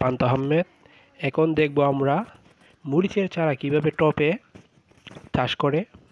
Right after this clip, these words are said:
দেখেন, যারা যারা বাসা বাড়িতে চাষ করতে চান, আমার পুরো ভিডিওটা দেখবেন। দেখুন, এটাতে কতগুলা মরিচ ধরা আছে। দেখুন, এগুলা কিন্তু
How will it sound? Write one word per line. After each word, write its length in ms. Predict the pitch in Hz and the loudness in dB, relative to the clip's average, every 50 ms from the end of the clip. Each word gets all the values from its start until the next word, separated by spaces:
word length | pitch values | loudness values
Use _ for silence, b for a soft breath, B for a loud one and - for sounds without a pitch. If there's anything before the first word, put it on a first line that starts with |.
| - - | -20 -14
দেখেন, 300 | 131 123 120 - - 131 123 | -10 -10 -10 -8 -10 -8 -6
যারা 160 | 127 123 127 | -4 -4 -4
যারা 160 | 127 135 135 135 123 - - | -4 -4 -6 -6 -8 -8 -8
বাসা 260 | 123 127 127 - 139 | -8 -6 -6 -4 -2
বাড়িতে 280 | 143 147 151 147 - - | -2 0 0 0 0 -2
চাষ 220 | - - 131 123 - | -2 -2 -4 -4 -2
করতে 280 | - - 135 131 - 147 | -2 -2 0 0 -2 -4
চান, 200 | - - 127 143 208 - - B B B B B B B | -2 -4 -4 -4 -6 -10 -14 B B B B B B B
আমার 240 | - 131 131 127 123 | -8 -6 -4 -4 -4
পুরো 220 | - - 143 135 135 | 0 2 2 4 4
ভিডিওটা 340 | 127 131 127 135 135 127 120 123 131 | 2 2 4 4 4 4 2 0 -2
দেখবেন। 300 | 123 123 127 139 156 202 233 - - _ B B B B B B B B B _ - | -4 -2 0 0 0 0 -2 -10 -20 _ B B B B B B B B B _ -6
দেখুন, 380 | 127 127 127 123 - 123 127 180 - - _ _ b b b b b b b b b b - _ - - _ - _ _ - | -2 -2 -2 0 0 -2 -2 -2 -6 -12 _ _ b b b b b b b b b b -20 _ -20 -20 _ -20 _ _ -12
এটাতে 280 | - - 135 127 143 135 | -6 -6 -4 -4 -4 -4
কতগুলা 440 | - - 143 - 143 135 143 143 139 | -2 -2 0 0 0 0 2 0 0
মরিচ 340 | 139 143 147 143 147 147 135 127 120 | 0 0 0 0 0 0 -2 0 0
ধরা 200 | 120 120 123 127 | 2 2 2 2
আছে। 300 | 131 120 - - 143 147 180 226 - _ _ _ _ - - - - - - - - - - 135 | 2 0 -2 -2 -4 -4 -4 -6 -10 _ _ _ _ -20 -20 -20 -20 -18 -18 -18 -16 -12 -4 -4
দেখুন, 240 | 127 123 - 127 120 123 131 | -4 -2 -2 -4 -4 -2 -2
এগুলা 240 | 131 131 135 131 131 | 2 4 4 4 4
কিন্তু 340 | 131 - 143 139 - 151 | 2 0 -4 -2 0 0